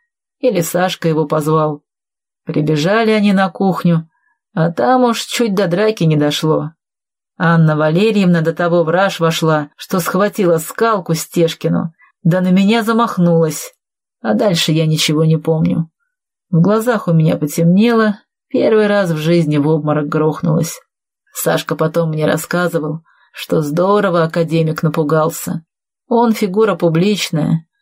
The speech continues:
а тогда как раз журналисты в силу входить начали, его куда-то там выбирать должны были, так что скандал не кстати был совсем.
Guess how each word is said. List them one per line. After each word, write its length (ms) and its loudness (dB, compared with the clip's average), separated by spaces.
а 260 -2
тогда 400 0
как 220 -4
раз 240 -2
журналисты 680 0
в 60 -12
силу 320 0
входить 480 -2
начали, 580 0
его 380 2
куда-то 400 -2
там 280 0
выбирать 500 2
должны 400 2
были, 400 0
так 220 -2
что 160 -2
скандал 560 2
не 160 0
кстати 400 -2
был 200 -2
совсем. 680 -4